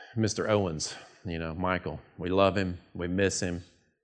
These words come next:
He would have been my loudest amen sitting right here. Just would have been. We, we, you know, had the opportunity of helping his family minister and comforting them Thursday night. And, uh,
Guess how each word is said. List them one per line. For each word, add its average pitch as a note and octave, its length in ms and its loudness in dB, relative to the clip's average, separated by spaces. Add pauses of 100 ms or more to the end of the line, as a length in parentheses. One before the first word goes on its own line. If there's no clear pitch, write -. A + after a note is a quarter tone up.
(160)
He F#2+ 100 2
would F#2 100 2
have F2+ 100 0
been F#2+ 180 4
my E2+ 120 4
loudest F2 440 8
amen F2+ 540 2
sitting F2 300 2
right F2+ 220 -2
here. F2+ 340 -2 (1040)
Just D#2 160 -6
would F#2 160 0
have E2+ 80 -2
been. F2 360 -2
We, E2+ 220 -6
we, E2+ 400 -6 (280)
you - 80 -10
know, D#2+ 80 -6
had E2+ 180 4
the E2+ 100 6
opportunity E2+ 600 0
of D#2 140 -6
helping F2 280 -2
his E2+ 180 -8
family E2 560 -2
minister F2 560 0
and C#2+ 160 -6 (320)
comforting G2 560 2
them F2 500 -2
Thursday F#2+ 320 2
night. F2+ 340 -4 (1400)
And, F2 400 -2
uh, D#2+ 360 -4